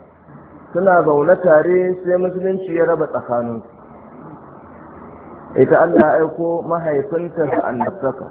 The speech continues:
da manzanci. Ta bi abin da mahaifinta yake kira zuwa gare shi. Mijinta kuma yana kan abin da yake kai na da, kafin zuwan musulunci. Saboda haka ba kuma a zaman aure tsakanin arne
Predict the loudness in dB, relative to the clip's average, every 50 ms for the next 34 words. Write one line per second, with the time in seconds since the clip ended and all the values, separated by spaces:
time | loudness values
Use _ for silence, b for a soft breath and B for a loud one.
0 | -18 -10 -4 -2 0 2 4 4 4 4 4 4 4 4 2 0 -4 -10 -16 -16
1 | -20 -20 -20 -20 -20 -20 -20 -20 -20 -20 -20 -6 0 2 4 6 6 4 4 2
2 | 0 2 2 0 0 0 -2 0 2 0 2 2 0 -2 -2 -2 -2 -2 -4 -4
3 | -4 -6 -6 -6 -6 -8 -8 -6 -6 -6 -4 -4 -4 -6 -4 -4 -2 0 2 2
4 | 0 0 0 0 0 0 0 -2 -2 -2 -2 -2 -4 -8 -12 -16 -18 -20 -20 -20
5 | -20 -20 -20 -20 -20 -20 -16 -10 -4 -2 -2 0 0 -2 -2 -4 -4 -2 0 0
6 | 0 2 2 2 0 0 0 -2 -2 -2 -2 -6 -8 -6 -4 -4 -2 0 0 0
7 | 0 0 -2 -4 -6 -4 -4 -2 -2 0 0 2 2 0 0 -2 -6 -10 -18 -20
8 | -20 -20 -20 -20 -20 -20 -6 -4 -2 -2 -2 -2 -4 -2 0 0 0 0 0 -2
9 | -4 -6 -8 -8 -8 -8 -10 -12 -18 -20 -20 -20 -20 -20 -20 -20 -20 -14 -8 -2
10 | 0 2 2 2 0 0 0 2 0 0 0 -2 0 0 0 2 0 0 0 -2
11 | -2 -2 -2 0 2 2 2 2 0 -2 -4 -4 -2 -2 -2 0 -2 -2 -4 -6
12 | -8 -12 -16 -20 -20 -20 -20 -20 -20 -20 -20 -20 -20 -20 -20 -20 -20 -20 -20 -20
13 | -20 -20 -20 -20 -6 -2 0 2 2 2 2 0 0 -2 -2 -2 -4